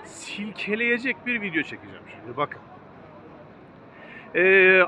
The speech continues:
Amerika'da mesela Donald Trump'ın hani, e, iktidarının sonlarına doğru hani bazı, e, zenci gösterileri oldu.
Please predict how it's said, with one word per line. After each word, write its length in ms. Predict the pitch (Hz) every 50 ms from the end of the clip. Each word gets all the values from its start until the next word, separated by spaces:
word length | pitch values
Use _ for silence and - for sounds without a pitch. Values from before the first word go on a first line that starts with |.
| -
Amerika'da 600 | - 165 226 294 330 339 330 - - 131 110 120 151 - - - - - -
mesela 400 | 170 220 - - 170 131 117 107 - - -
Donald 240 | 160 175 170 151 - - -
Trump'ın 480 | 165 165 156 131 113 - 165 180 190 - - - - - - - - - - - -
hani, 300 | 170 175 185 175 143 - - - - -
e, 240 | 143 147 143 139 139
iktidarının 720 | 147 170 156 - - 170 147 156 151 131 127 135 165 190
sonlarına 800 | - - - 220 220 214 214 208 208 208 202 202 208 208 190 170
doğru 340 | 180 160 143 127 104 92 - - - - - - - - - - - - - - - - - - - -
hani 300 | - 165 170 160 147 127
bazı, 500 | 151 156 160 165 165 135 139 160 151 139 - - - - - - -
e, 320 | 143 127 131 135 135 135 135
zenci 360 | 123 127 139 139 127 123 123
gösterileri 600 | 123 127 113 - - - 120 113 104 113 117 117
oldu. 360 | 127 127 123 120 107 101 107